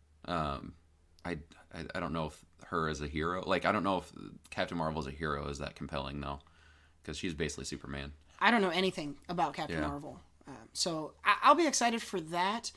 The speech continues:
Speaker 2: I really like Brie Larson.
Speaker 1: Mm-hmm.
Speaker 2: The, I don't, I don't really understand the direction they're going in here with Captain Marvel. I don't, I don't really understand how she's a big addition to the M C U other than them trying to jump on this female empowerment train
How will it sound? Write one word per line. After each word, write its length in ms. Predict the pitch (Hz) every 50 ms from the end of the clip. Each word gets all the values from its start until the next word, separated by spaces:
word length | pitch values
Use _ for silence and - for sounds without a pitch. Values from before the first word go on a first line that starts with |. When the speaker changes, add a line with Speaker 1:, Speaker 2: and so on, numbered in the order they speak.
| - - -
Speaker 2:
I 60 | - 190
really 220 | 190 226 240 226
like 200 | 220 208 202 190
Brie 120 | - 190 190
Larson. 420 | 180 175 175 180 - 208 196 190 - - -
Speaker 1:
Mm-hmm. 200 | - 87 82 82 80 80 - - - - - - _ _ _ _ _ _ _ -
Speaker 2:
The, 180 | 185 226 240 - - 220 - - - - - _ _ _ _ -
I 140 | - 233 277
don't, 140 | 294 285 -
I 60 | 247 269
don't 120 | 311 277
really 180 | 294 311 302 294
understand 360 | 285 247 - - 247 240 233
the 40 | 208
direction 300 | 208 202 208 208 - 208
they're 80 | 190
going 200 | 175 190 185 185
in 80 | 170 165
here 260 | 160 165 151 151 165 - - _ _
with 200 | - 175 165 156 - - - _
Captain 260 | - 180 165 165 175
Marvel. 200 | 170 165 165 165
I 80 | 165 180
don't, 480 | 175 196 214 214 - - 180 165 - - -
I 80 | 180
don't 120 | 196 208 190
really 180 | 214 214 208 202
understand 280 | 196 190 - 185 175
how 100 | 185 175
she's 500 | 170 - - 185 175 165 165 - - - - - - - - - - -
a 20 | 175
big 180 | 160 180 175
addition 460 | 175 165 170 175 170 - 185 170 170
to 380 | 165 - - 175 165 165 165 160
the 100 | 165 165
M 80 | 160 170
C 160 | - - 180 165
U 160 | 160 160 156
other 220 | 185 180 170 175 165
than 120 | 170 170
them 140 | 170 160 165
trying 220 | - - 175 160 160
to 80 | 156
jump 220 | 156 165 156 156 170
on 160 | 156 151 147
this 360 | 151 151 147 - - - - -
female 360 | - 180 170 160 156 151 147
empowerment 400 | 143 - 160 151 151 156 151 143
train 440 | - - - 160 151 147 147 147 151